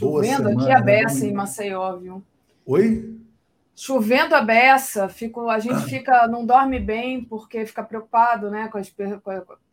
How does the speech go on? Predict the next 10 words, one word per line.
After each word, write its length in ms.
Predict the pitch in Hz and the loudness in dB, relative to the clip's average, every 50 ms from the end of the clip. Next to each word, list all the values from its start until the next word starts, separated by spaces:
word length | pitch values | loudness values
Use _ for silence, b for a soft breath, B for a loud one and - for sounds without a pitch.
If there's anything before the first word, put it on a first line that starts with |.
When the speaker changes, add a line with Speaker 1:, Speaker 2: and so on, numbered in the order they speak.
| _ _ | _ _
Speaker 2:
as 140 | - 185 | -18 -16
pessoas 380 | - - 202 196 - 226 220 - | -12 -12 -12 -10 -10 -10 -12 -12
que, 580 | - 254 262 277 285 302 311 311 311 302 294 285 | -12 -12 -10 -8 -8 -8 -8 -8 -8 -8 -10 -12
que 140 | - 262 | -14 -18
tão 260 | 247 - 277 302 339 339 | -14 -12 -10 -10 -10 -10
nas 220 | 339 320 277 285 | -10 -8 -4 -2
áreas 260 | 269 269 269 269 269 | -2 -2 -2 -6 -8
de 100 | 247 262 | -8 -10
risco, 640 | 233 214 202 196 214 233 247 240 226 226 - - - | -8 -8 -8 -8 -8 -8 -8 -8 -10 -12 -12 -14 -16
enfim. 480 | 175 190 - - 202 196 190 190 180 | -16 -16 -16 -16 -14 -12 -12 -12 -14